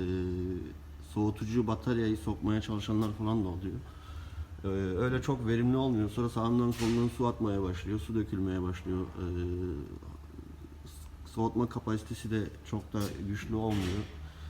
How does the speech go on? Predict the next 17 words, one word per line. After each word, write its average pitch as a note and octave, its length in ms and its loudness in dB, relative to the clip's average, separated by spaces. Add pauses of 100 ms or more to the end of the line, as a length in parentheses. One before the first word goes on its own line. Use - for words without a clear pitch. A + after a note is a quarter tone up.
(200)
Yeteri G#2 380 0
kadar, G#2 260 0
e, G#2 260 -6 (560)
soğuk G2+ 240 -2
alınamıyor. G#2 540 0 (600)
O A2+ 60 4
yüzden C#3 280 6
biz D3 120 2
yaptığımız C#3 420 2
bütün C#3 260 0
araçlarda A2+ 720 2 (480)
torpidoyu B2+ 520 2 (100)
tamamen B2+ 440 2 (360)
alıyoruz. A#2+ 540 -2 (920)
Bu A#2 60 0
şekilde. F#2+ 480 -2 (800)
E, F#2+ 80 -2